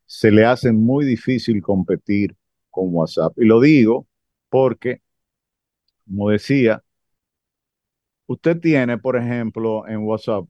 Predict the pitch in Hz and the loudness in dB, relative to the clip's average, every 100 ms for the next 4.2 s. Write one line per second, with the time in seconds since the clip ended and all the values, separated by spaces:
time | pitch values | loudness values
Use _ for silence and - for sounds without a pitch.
0 | _ _ _ _ 113 107 104 _ _ _ | _ _ _ _ -6 -6 -6 _ _ _
1 | _ _ 117 120 - 127 123 117 123 110 | _ _ -2 -2 0 -2 0 0 -2 0
2 | 139 156 165 143 139 131 95 110 117 113 | -2 -2 -2 -4 -2 -4 -6 -4 -2 -2
3 | 113 120 104 104 101 - 101 92 107 127 | -2 -2 -4 -8 -10 -6 -4 -2 0 0
4 | 123 | 0